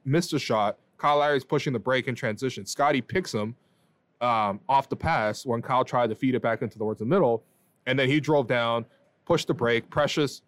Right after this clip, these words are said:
was the trailer, stopped at the three-point line. Scottie found him for three. And by the way, Precious tonight, again, speaking of Division six nine, Precious looked awesome tonight. This is one of his best games of the season, if not just the best game that he's played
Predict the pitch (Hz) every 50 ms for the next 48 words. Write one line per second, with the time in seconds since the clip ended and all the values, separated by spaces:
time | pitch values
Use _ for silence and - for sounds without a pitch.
0 | _ _ 123 123 127 123 127 117 - - 131 127 123 127 120 117 - - - 135
1 | 147 - 147 123 120 - 131 123 120 123 113 113 113 110 110 107 - - 123 120
2 | 127 123 - 127 120 117 113 - 110 - - 127 127 110 92 - _ _ _ -
3 | 120 117 156 - - 156 - - - 190 247 - - 139 - - - 110 107 101
4 | 95 - - _ _ _ _ _ _ _ _ 131 135 123 190 254 - 127 98 -
5 | - - 196 196 226 196 160 160 185 175 190 165 - 180 156 160 190 240 240 123
6 | - - - 165 208 294 - 214 165 117 117 147 143 - - 120 143 175 226 262
7 | - - 113 101 - 107 101 90 87 - 170 - - 226 135 147 160 139 120 -
8 | - 175 208 165 120 117 113 110 - - 113 107 98 104 101 - _ _ _ _
9 | _ _ _ _ _ _ _ - 147 139 123 139 127 - 190 196 185 151 127 113
10 | 110 107 104 - _ _ _ _ _ 156 175 180 185 190 185 180 135 - 165 156
11 | 160 - 151 123 143 143 147 - - 143 147 147 139 127 113 123 113 131 127 120
12 | - - 139 147 156 147 131 123 120 120